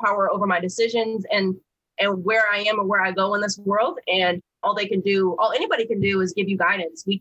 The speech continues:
can't heal anybody. We can't make anybody do anything. All you can do is love them and hope that they do the best that they can. And I think that's what she was trying to teach me from the beginning.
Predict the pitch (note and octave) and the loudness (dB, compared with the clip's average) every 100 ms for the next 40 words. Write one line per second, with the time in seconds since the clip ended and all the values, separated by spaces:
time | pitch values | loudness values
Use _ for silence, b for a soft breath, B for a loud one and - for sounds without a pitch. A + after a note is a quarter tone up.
0 | B3 G#3 - G3+ C#4 C4+ C4 B3 A#3 A3+ | 0 0 0 0 0 2 2 2 2 2
1 | A3+ G#3 G3 - A#3 G#3+ G3+ G3 - _ | 0 -2 -6 -2 0 2 2 0 -2 _
2 | _ G#3+ B3 B3+ A#3+ A#3 A3 A3+ A#3 A#3+ | _ -2 0 0 2 2 0 0 2 0
3 | A#3+ D#4+ F4 E4+ D#4 - G#3 A3+ A#3 A3+ | 0 0 0 -2 -6 0 0 0 -2 -2
4 | G#3 A3 G#3 G3+ F#3+ - - _ _ - | 0 2 2 2 0 -4 -14 _ _ -2
5 | G3+ G3+ B3+ E4 C4 G#3+ A3+ A3 A3 G#3 | 0 0 0 0 0 0 -2 -2 -2 0
6 | G3+ G3+ G3 F#3 A3 A#3 G3 G#3 G3+ A#3+ | 0 0 0 0 -2 -2 -4 -2 -2 0
7 | A#3 F#3+ E3 - F#3 F#3 - _ - A3 | 2 2 -2 -2 -2 -2 -6 _ -4 -2
8 | A#3 G3+ G3 - F#3+ G3+ G3+ G3 G#3 F#3+ | 0 -2 -4 -4 -4 -4 -6 -4 -2 -2
9 | A3 F#3+ G#3+ G3 F#3+ F3+ F3 F#3 G3 A#3 | -4 -4 -2 -2 0 0 0 0 0 0